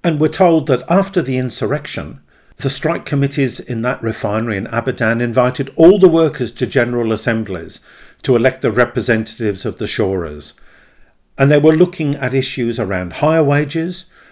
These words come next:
better and cheaper housing, retirement benefits, participation in management,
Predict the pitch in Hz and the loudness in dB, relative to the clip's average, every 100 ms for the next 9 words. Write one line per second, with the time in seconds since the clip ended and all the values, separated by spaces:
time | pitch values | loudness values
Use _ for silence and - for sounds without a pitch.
0 | - - 92 - 151 147 156 139 143 160 | -20 -18 -18 -2 -2 0 -2 -2 -2 -8
1 | 135 127 104 120 123 - 123 127 110 - | -6 -4 -4 -4 -4 -4 -6 -8 -14 -20
2 | _ - 101 - 131 147 143 135 131 135 | _ -12 -12 -6 -2 0 -2 0 0 0
3 | 131 - 123 - - - 92 - 160 156 | -2 -6 -8 -10 -14 -10 -10 -2 -2 0
4 | - 139 127 - 107 101 107 107 107 - | -2 0 -2 -4 -8 -4 -4 -4 -8 -10
5 | 110 101 | -10 -10